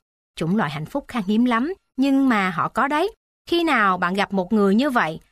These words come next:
bạn phải tìm cách gần gũi để mà học hỏi và cuối cùng trở thành một người thuộc chủng loại hạnh phúc. Ta hãy tưởng tượng trên trái đất này, ta có hàng tỷ người thuộc chủng loại hạnh phúc. Đó là một điều tốt đẹp biết mấy phải không?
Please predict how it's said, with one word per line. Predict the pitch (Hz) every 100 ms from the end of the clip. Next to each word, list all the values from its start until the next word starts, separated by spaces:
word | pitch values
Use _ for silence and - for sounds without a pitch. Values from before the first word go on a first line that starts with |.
| _
bạn | 202 180 151
phải | -
tìm | 202 214 160
cách | - 302
gần | 226 180
gũi | 165 165 185 - -
để | 185
mà | 233 208
học | 165 -
hỏi | 180 156 214 -
và | 180 175 139 -
cuối | 247
cùng | 247 185 151
trở | - 156
thành | - 196
một | 190 -
người | 196 185
thuộc | - 175 -
chủng | 180 220
loại | 254 165
hạnh | 165 156
phúc. | - 302 - -
Ta | 226
hãy | 220 190
tưởng | 220 190 226
tượng | 190 160 165
trên | - 208 196
trái | 240 254
đất | 294
này, | 233 196 160 -
ta | - 196
có | -
hàng | 294 269 165
tỷ | - 175
người | 247 311 240 190
thuộc | - 202 -
chủng | 196 277
loại | 175
hạnh | 175 160
phúc. | 170 294 - _
Đó | 202 170 196
là | 277
một | 202 160 202
điều | 190 170
tốt | 233 262
đẹp | 190 180
biết | 269 269
mấy | 294
phải | - -
không? | 311 302